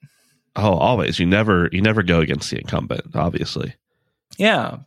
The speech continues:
Speaker 2: but
Speaker 1: Uh, unless, unless it's Johnson.
Speaker 2: <laughs> Right. And, uh, of course, unless you've got a guy by the name of Horatio Seymour.
Speaker 1: <laughs> Sure. I mean, if I, if I had knew a guy named Horatio,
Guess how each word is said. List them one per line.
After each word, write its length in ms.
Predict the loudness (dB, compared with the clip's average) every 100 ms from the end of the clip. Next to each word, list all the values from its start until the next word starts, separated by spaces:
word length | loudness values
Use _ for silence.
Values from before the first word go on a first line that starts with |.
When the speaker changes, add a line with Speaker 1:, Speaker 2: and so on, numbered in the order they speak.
| 2
Speaker 2:
but 300 | 4 4 2
Speaker 1:
Uh, 40 |
unless, 440 | 2 0 0 -4 -2
unless 240 | 2 2 2
it's 120 | -2
Johnson. 520 | -2 -4 -6 -10 -12 -16 _ -2
Speaker 2:
<laughs> 40 | -2 0 -4 -6 0
Right. 1300 | 2 2 -2 -2 -2 -2 -2 -2 -2 -6 -8 -16 -16 _ _ -14 -10 -6 -8 0
And, 220 | 0 2
uh, 200 | 0 0 0
of 180 | 0
course, 280 | 2 2 2
unless 420 | 0 2 2 2
you've 140 | 0 2
got 280 | 2 2 2
a 80 | 0
guy 240 | 2 2
by 180 | 2 0
the 100 | 2
name 300 | 2 2 0
of 300 | 0 0 0
Horatio 920 | -2 0 2 4 4 4 4 4 4 2
Seymour. 720 | -2 0 0 0 -2 -4 -6 _ _ _ _ _ _ _ _ _ -6
Speaker 1:
<laughs> 420 | -4 -2 0 0
Sure. 360 | 2 2 2 0 -6 -12 -4
I 80 | 0
mean, 260 | 0 0 -6 _ _
if 240 | 0 0 0
I, 360 | 2 2 2 -2 -2
if 200 | -2 0
I 140 | 2
had 180 | 2 2
knew 160 | 4 4
a 60 |
guy 240 | 4 0 0
named 240 | 0 0
Horatio, 600 | 0 2 2 2 2 2